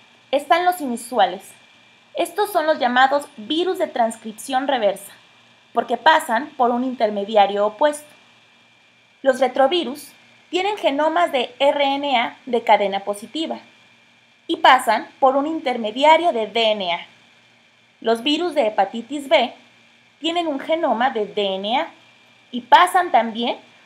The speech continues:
por un intermediario de R N A. Estos son los virus de transcripción reversa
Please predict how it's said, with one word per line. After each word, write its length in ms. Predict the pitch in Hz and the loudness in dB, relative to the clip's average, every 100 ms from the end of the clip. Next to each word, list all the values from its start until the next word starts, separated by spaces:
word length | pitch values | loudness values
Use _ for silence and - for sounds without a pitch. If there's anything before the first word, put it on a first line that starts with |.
| _ | _
por 180 | 262 254 | 2 4
un 140 | 330 | 2
intermediario 840 | 370 320 262 220 214 277 311 330 | -2 -2 -2 -2 0 4 4 4
de 180 | 277 226 - | -2 -2 0
R 260 | 294 277 | 0 2
N 340 | 254 208 185 165 | -2 -4 -4 -6
A. 120 | 165 - _ _ _ _ _ _ _ _ _ _ - | -8 -20 _ _ _ _ _ _ _ _ _ _ -6
Estos 300 | 285 381 381 | -4 -2 2
son 200 | 349 330 | 2 4
los 180 | 320 | 2
virus 320 | 226 302 359 330 | 0 -4 -2 -2
de 80 | |
transcripción 720 | 302 233 208 - 214 - 240 240 | 0 0 -2 -4 -16 -4 -2 0
reversa 540 | 254 208 - - 240 | 4 4 2 -6 -10